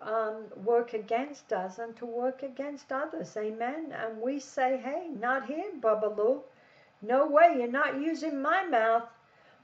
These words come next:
My mouth is only available for the Spirit of the Lord to bless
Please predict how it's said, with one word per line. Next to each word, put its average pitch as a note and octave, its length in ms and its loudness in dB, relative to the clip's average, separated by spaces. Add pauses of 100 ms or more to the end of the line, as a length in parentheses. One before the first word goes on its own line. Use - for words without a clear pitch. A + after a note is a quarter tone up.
My E4+ 300 6
mouth C#4 580 6
is A#3+ 240 4
only F4+ 840 4 (100)
available A#3+ 1700 6 (460)
for C4 220 10
the A#3 160 8
Spirit E4 720 2
of C4 280 6
the A#3 100 6
Lord A#3 640 6
to G#3 140 -4
bless A3+ 580 4